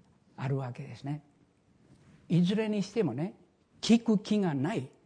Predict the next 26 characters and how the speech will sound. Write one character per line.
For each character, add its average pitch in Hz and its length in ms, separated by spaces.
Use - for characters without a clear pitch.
興 254 320
味 165 220
が 165 180
な 123 300
い、 180 120
そ 247 300
う 233 60
い 226 100
う 220 100
態 220 380
度 180 140
の 156 100
人 175 300
が 233 260
世 208 220
界 214 420
中 190 300
に 320 280
い 151 100
ら 135 80
っ - 40
し 135 120
ゃ 127 40
い - 20
ま 113 140
す。 - 180